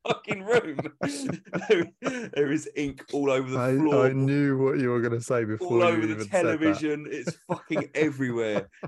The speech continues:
Speaker 1: 'Cause I've really mixed the white ink up as well. It's really nice and loose. So, yeah. Um,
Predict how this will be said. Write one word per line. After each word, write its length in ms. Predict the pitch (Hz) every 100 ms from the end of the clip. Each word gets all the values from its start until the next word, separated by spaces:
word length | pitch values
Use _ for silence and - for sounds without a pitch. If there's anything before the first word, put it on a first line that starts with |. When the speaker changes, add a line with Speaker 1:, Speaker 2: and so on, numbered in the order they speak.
| - -
Speaker 1:
'Cause 140 | 143
I've 80 | 147
really 360 | 165 165 151 147
mixed 320 | 151 156 -
the 60 | 139
white 240 | 139 135
ink 180 | 131 131
up 160 | 131 127
as 60 | 123
well. 140 | 123
It's 100 | 120
really 160 | 135 131
nice 280 | 135 127
and 120 | 123 127
loose. 420 | 127 98 - - _ _ _ _ _ _ _ _ _ _ _ -
So, 140 | 175
yeah. 360 | 190 175 113 113 - _ _ _
Um, 320 | 160 156 156